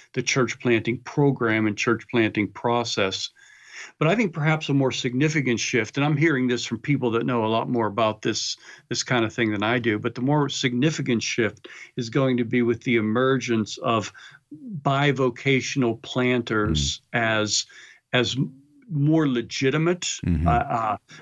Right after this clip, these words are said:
Speaker 1: more c-, uh, celebrated, and maybe even moving into the center of, of how we're thinking about church planting candidates.
Speaker 2: Wow.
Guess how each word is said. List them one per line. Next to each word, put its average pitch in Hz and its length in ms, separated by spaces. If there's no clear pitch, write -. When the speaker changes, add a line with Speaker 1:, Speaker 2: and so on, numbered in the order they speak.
Speaker 1:
more 143 220
c-, - 340
uh, - 140
celebrated, 143 880
and 123 180
maybe 175 280
even 135 280
moving 135 400
into 120 200
the 107 140
center 113 880
of, 110 520
of 117 180
how 139 280
we're 120 160
thinking 123 580
about 107 380
church - 520
planting 113 760
candidates. - 840
Speaker 2:
Wow. 85 240